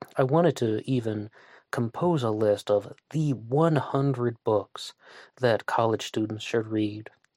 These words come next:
And I would include that book, The Way of the Weasel by Scott Adams, because it's all about confronting the gray area of life.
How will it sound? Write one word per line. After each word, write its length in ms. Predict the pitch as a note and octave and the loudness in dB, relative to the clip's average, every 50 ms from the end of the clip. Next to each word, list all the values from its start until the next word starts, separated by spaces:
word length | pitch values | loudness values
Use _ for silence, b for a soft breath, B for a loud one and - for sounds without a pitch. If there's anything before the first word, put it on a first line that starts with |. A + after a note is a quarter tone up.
| _ _ _ _ _ _ _ _ - - | _ _ _ _ _ _ _ _ -4 2
And 120 | C#3 C3 | 4 6
I 20 | C3 | 6
would 140 | C3+ C3+ B2 | 6 6 4
include 380 | B2 A#2 - - C3+ B2 A#2+ | 2 2 0 -2 -2 -2 -2
that 240 | - C#3 C3 B2+ - | 0 0 0 2 2
book, 340 | - G#2+ G#2 G2+ - - - - | 2 2 2 0 -4 -12 -6 -4
The 100 | - A2 | -2 2
Way 180 | A2+ A#2 A#2 | 2 4 2
of 140 | A#2 A2 A2 | 2 0 0
the 80 | A2 G#2+ | -2 -2
Weasel 520 | A2 A2+ A#2 A2+ A2 A2+ G#2 G#2+ G#2+ A2 B B B B B B B B | 0 -2 -2 -2 -2 -2 -2 -4 -4 -10 B B B B B B B B
by 140 | - A#2 G#2+ | 0 2 2
Scott 340 | G#2 - - - A2+ A2 G#2+ | 0 0 2 4 4 6 6
Adams, 420 | A2+ A#2+ A#2 A2+ A2 G#2+ G#2+ - | 6 4 4 2 -2 -6 -8 -10
because 380 | - A2 G#2+ - A#2+ A2+ A2+ - B B B B B B | -10 -6 -4 -2 -2 -2 -2 -6 B B B B B B
it's 200 | D3 D#3 - - - | -2 -2 -2 -4 -12
all 300 | - - E3+ F3+ F3+ F3+ | -10 -6 -4 -2 -2 -2
about 400 | E3 C3+ C#3+ C3+ C3 B2 A2 - | -2 0 0 0 0 0 -2 -4
confronting 1040 | - - C3 B2+ G#2+ G#2 - - - B2+ B2+ B2 A#2+ - A#2+ A2 G#2+ G#2+ G#2+ G#2 - - | -4 -2 -2 -2 -2 -6 -8 -6 -4 -2 -2 -2 -2 -2 -2 -2 -2 -4 -6 -6 -4 -2
the 100 | B2 A2 | -2 -2
gray 340 | - - A#2+ A#2 A#2 A#2 G#2 | 0 0 0 0 0 0 0
area 380 | A#2 A2+ A2+ A2+ A2 G#2+ G#2+ | 0 0 0 0 0 0 0
of 260 | G#2 - G#2+ G#2 - | 0 2 0 0 0
life. 400 | G#2+ G#2+ A2 G#2+ G2 G#2 - - | 2 2 2 2 0 -4 -8 -16